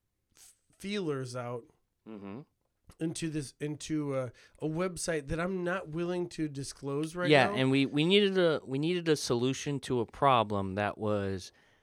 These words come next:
Speaker 2: having music. And I know sometimes people put up whatever they want, but you're not supposed to do that. So we wanted, 'cause we know how big this podcast is going to get, so we need to play by the rules.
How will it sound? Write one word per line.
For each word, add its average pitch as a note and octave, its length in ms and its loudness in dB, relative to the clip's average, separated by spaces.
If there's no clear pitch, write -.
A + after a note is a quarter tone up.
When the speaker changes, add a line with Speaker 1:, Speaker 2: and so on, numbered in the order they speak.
Speaker 2:
having B2+ 480 2
music. A2+ 540 2
And A2 100 0
I C3 80 2
know D3 420 2
sometimes C3+ 580 -2
people C3 260 -2
put B2 220 2
up A#2+ 180 2
whatever A2+ 280 0
they A2+ 140 2
want, G2+ 420 -2
but G#2 200 -2
you're B2 140 -2
not C3 200 2
supposed - 440 -2
to G#2+ 60 -8
do F#2 240 -4
that. F2+ 280 -6
So A#2 120 0
we B2 120 4
wanted, C3 460 0
'cause B2 220 0
we C#3+ 120 2
know C#3+ 120 4
how B2+ 140 2
big G2+ 300 2
this E2+ 160 -6
podcast F2+ 560 -2
is E2+ 100 -8
going E2 280 -6
to - 60 -10
get, D2 260 -8
so A#2+ 200 0
we A#2 160 2
need A#2 280 0
to G2+ 80 -2
play G2 260 0
by F2 180 -2
the D#2+ 120 -6
rules. D2+ 560 -8